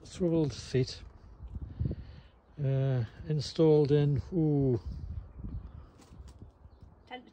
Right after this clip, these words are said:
Speaker 2: two.
Speaker 1: ten to two, four hours. Partly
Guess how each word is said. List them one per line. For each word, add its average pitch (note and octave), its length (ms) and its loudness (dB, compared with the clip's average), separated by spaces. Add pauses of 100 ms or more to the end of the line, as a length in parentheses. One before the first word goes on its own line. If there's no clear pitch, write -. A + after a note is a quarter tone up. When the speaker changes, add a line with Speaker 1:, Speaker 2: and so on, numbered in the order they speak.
Speaker 2:
two. G#3 160 -14 (160)
Speaker 1:
ten D#3+ 160 -2
to E3+ 60 -4
two, E3 320 2 (220)
four D#3+ 200 2 (120)
hours. E3+ 220 -8 (1200)
Partly F3 640 6